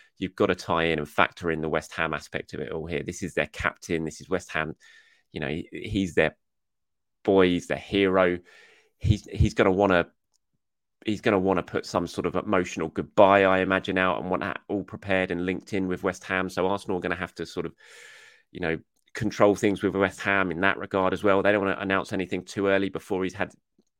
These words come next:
paid, you know, a hugely respectful goodbye to West Ham, which I know will be very, very, very, very important to Declan Rice. So there's all those sort of things tied into Declan Rice. Why Timber hasn't been announced yet, I just don't know. I thought it would be.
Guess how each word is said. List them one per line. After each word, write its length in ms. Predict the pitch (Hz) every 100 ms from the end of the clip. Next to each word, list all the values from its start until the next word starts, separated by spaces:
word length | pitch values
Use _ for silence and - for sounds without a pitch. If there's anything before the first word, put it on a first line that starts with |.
| 90
paid, 240 | - 95 90
you 80 |
know, 180 | 85 82 -
a 60 | 104
hugely 460 | - 120 101 92
respectful 520 | 85 - 95 - 101
goodbye 380 | 87 - 92 87
to 120 | -
West 220 | 85 - -
Ham, 180 | 90
which 180 | 90 -
I 40 | 85
know 120 | 87
will 40 |
be 120 | 82 78
very, 280 | 98 92
very, 180 | 82 87 -
very, 300 | 107 95 87 -
very 320 | - 90 85 -
important 480 | - - 85 90
to 80 | -
Declan 320 | 90 - 87
Rice. 240 | 87 87 - _ _ _
So 140 | - 104
there's 160 | 107
all 160 | 131 117
those 260 | 98 92
sort 140 | 85 82
of 60 |
things 240 | - 85 -
tied 240 | 85 85
into 240 | 85 - 98
Declan 340 | - - 95
Rice. 160 | 92 - - - -
Why 160 | 131
Timber 260 | 127 127 101
hasn't 240 | 101 90
been 100 | 87
announced 280 | 85 82 -
yet, 100 | 76
I 100 | -
just 180 | 78 -
don't 180 | - -
know. 120 | 52 - _ _ -
I 80 |
thought 220 | 87 87 82
it 40 |
would 160 | 87 -
be. 220 | 87